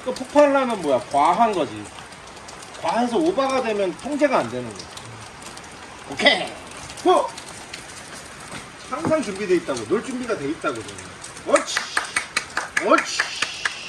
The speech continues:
옳지! 놔! 돌아!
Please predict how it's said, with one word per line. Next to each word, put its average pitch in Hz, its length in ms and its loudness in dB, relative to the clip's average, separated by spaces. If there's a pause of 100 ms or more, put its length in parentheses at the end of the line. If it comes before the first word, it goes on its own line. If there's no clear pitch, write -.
(800)
옳지! - 340 -6 (840)
놔! 175 280 4 (960)
돌아! 202 280 6